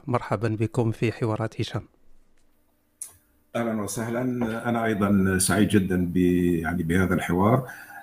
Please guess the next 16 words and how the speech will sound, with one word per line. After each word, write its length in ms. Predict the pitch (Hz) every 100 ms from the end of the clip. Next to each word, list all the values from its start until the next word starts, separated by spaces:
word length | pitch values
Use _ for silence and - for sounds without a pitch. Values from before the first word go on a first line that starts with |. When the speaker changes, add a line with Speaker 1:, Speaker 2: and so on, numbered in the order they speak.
| - -
Speaker 2:
آه، 640 | 90 90 92 90 90 92 - - - - _ -
إن 60 |
شاء 200 | - 95
الله 200 | 98 95
يعني 300 | 92 92 95
يكون، 460 | 90 - 101 95 92
آه، 400 | 90 90 87 90 - - - - - _ -
نافع 380 | 117 107 104 90
للجميع، 600 | 95 87 87 95 113 92
وإن 180 | - 90
شاء 180 | - 101
الله 200 | 95 90
يعني 200 | 92 95
نتقدم 400 | 92 107 104 95
في 360 | - 98 92
فهم 420 | 92 104 104 101